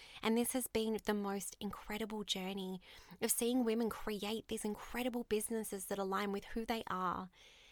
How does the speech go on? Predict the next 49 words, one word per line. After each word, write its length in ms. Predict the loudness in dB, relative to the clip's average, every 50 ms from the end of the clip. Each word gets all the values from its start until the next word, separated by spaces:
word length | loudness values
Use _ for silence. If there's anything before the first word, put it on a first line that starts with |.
| -10 _
that 160 | -4 -4 -4 0
give 280 | 4 4 4 4 6
them 180 | 4 6 6 6
the 80 | 4
freedom, 800 | 2 0 -4 -4 -2 -2 0 0 0 0 0 -2 -4 -6 -8 -10 -12 -16 -20 -20 -20 -20 -6 _
that 200 | -2 -2 -2 _
give 260 | 0 2 2 2 4
them 180 | 2 4 4 4
the 100 | 2 0
fun, 460 | -4 -2 0 2 2 4 4 4 2
the 80 | 2 0
fulfillment 680 | -2 -8 -8 -6 -4 -2 0 0 2 2 2 2 2 0
to 100 | -2 -4
actually 380 | -4 -4 0 0 2 2 2 4
show 380 | 4 4 4 4 2 2 2 2
up 320 | 2 2 0 -2 -4 -8 -16 -16 -18 -18 -2 0
in 120 | 0 0
a 60 | 2
way 220 | 0 0 0 0 0
that 200 | 0 -2 -2 -2
feels 220 | -2 -2 -2 -4
truly 420 | -6 -4 -2 -2 0 0 2 2
aligned 380 | 2 2 2 0 0 -2 -2 -4
with 100 | -6 -8 0 0 2
who 100 | 2 2
they 180 | -2 -4 -4 -2 -2
are. 380 | -2 -2 -2 -2 -2 -4 -4 -6 -12 _ -20 -20 -20 -20 -20 -20 _ _ 0
And 200 | 2 4 4 4
this 160 | 4 2 2
is 120 | -2 0 0
definitely 340 | -2 -2 0 0 -2 -2 -2
somewhere 380 | -2 -4 -4 -2 -2 -4 -4
going 320 | -4 -4 -2 -2 -2 -2 -2
forward 380 | -4 -2 -2 -2 -2 -2 -2 -2
that 120 | -2 0
I 60 | 0 2
want 200 | 4 4 4 4
to 60 | 2
focus 360 | 0 -2 -4 -2 -4 -2 -2
a 60 | -2
lot 240 | 0 2 2 2 2
of 120 | 2 0
my 120 | 0 0 0 0
energy 440 | -2 -2 -2 -2 -2 -2 -2 -4 -4
on, 400 | -4 -6 -4 -4 -4 -4 -6 -8 -10 -14 -20 -20 -16 -10
supporting 540 | -8 -8 2 4 4 6 6 4 4 2 2
women 220 | 2 0 0 0
to 120 | 0 0 -2
be 140 | -2 -6